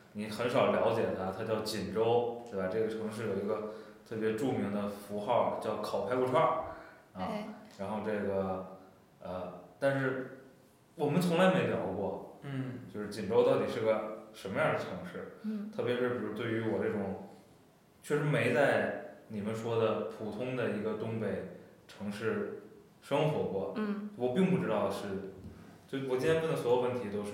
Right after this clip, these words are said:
Speaker 1: 我想知道的，
Speaker 3: 嗯。
Speaker 2: 嗯。
Speaker 1: 我并不知道那是个什么样儿，什么样儿的体验。
Speaker 3: 哎呀，所以嘛，就是录完，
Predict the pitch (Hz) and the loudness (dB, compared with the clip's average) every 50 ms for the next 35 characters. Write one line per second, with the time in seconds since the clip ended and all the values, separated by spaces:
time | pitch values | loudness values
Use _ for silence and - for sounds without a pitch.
0 | 98 92 98 101 101 101 - 87 95 98 98 98 98 - - - - 139 139 135 | -6 -6 -6 -4 -4 -6 -6 -4 -2 -2 0 0 0 -2 -4 -8 -8 -8 -6 -4
1 | 131 131 123 120 117 110 110 107 104 104 101 110 127 123 113 110 107 101 101 101 | -4 -4 -4 -6 -6 -6 -6 -6 -6 -6 -6 -4 -4 -4 -4 -4 -2 -2 -2 -2
2 | 98 98 98 95 95 92 - - - - - - - - - - - - - - | -4 -4 -4 -4 -4 -4 -4 -6 -10 -14 -18 -20 -20 -20 -20 -20 -20 -16 -12 -8
3 | 92 98 101 95 92 92 90 92 - - - - 101 98 101 98 98 98 98 95 | -6 -4 -4 -2 -4 -4 -4 -8 -10 -14 -14 -12 -10 -8 -8 -6 -6 -4 -4 -6
4 | 92 - - - 101 95 - - 90 78 87 87 - - - - - - - - | -6 -8 -10 -10 -10 -8 -8 -6 -8 -8 -8 -10 -14 -16 -20 -20 -20 -20 -20 -20
5 | _ - _ _ _ - - _ _ _ _ _ _ - - - - - - - | _ -20 _ _ _ -20 -20 _ _ _ _ _ _ -20 -20 -20 -20 -20 -20 -20
6 | - - - - 135 135 131 131 - - - 143 156 180 - - 131 131 131 127 | -20 -20 -14 -8 -6 -4 -4 -4 -6 -8 -4 0 0 2 4 4 6 6 6 4
7 | 131 131 - 147 160 160 165 185 160 139 139 156 - - - - - - | 4 2 -2 -4 -4 -2 0 4 4 6 6 4 4 0 0 -2 -4 -8